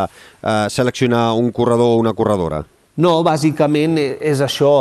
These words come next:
Speaker 2: Al final és la participació dels corredors, eh, al circuit català de les curses per muntanya fec, eh, d'un any per l'altre i, evidentment, dins la mateixa temporada. Al final també depèn de quan,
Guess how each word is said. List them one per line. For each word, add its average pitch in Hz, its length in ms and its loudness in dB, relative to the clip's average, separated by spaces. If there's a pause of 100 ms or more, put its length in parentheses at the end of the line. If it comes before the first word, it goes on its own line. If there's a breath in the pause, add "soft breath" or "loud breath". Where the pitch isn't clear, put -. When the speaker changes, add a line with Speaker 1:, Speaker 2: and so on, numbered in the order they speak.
Speaker 2:
Al 120 80 -2
final 131 320 0
és 135 320 0
la 135 180 0
participació 135 760 -4
dels 127 200 -2
corredors, 135 580 0
eh, 113 40 -4
al 98 640 -4
circuit 135 380 -4
català 127 440 0
de 120 100 0
les 113 180 -6
curses 131 300 -8
per 127 140 -6
muntanya 127 500 -2
fec, 156 400 -2 (480 loud breath)
eh, 120 560 0
d'un 127 160 0
any 127 160 0
per 127 200 0
l'altre 175 540 2
i, 175 80 4
evidentment, 131 520 2
dins 135 220 0
la 135 80 2
mateixa 123 360 -4
temporada. 127 680 0
Al 110 100 -4
final 131 320 -2
també 135 300 0
depèn 127 360 0
de 131 100 2 (120)
quan, 131 600 0